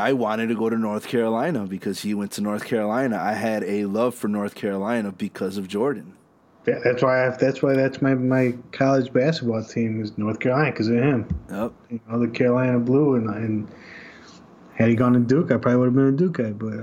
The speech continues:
Speaker 2: was like, "Nope."
Speaker 1: Yeah.
Speaker 2: You know, and that's how my,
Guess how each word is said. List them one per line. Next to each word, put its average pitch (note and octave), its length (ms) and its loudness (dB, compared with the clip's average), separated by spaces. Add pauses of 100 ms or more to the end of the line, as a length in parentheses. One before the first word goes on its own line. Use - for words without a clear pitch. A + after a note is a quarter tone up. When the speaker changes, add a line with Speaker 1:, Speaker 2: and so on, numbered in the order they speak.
Speaker 2:
was A2 40 -8
like, G#2+ 180 -10
"Nope." E3 280 -2 (220)
Speaker 1:
Yeah. G2 240 -4 (1500)
Speaker 2:
You C3 100 -2
know, B2 200 0
and C3+ 140 4
that's D3 220 4
how D3 160 4
my, C3 460 2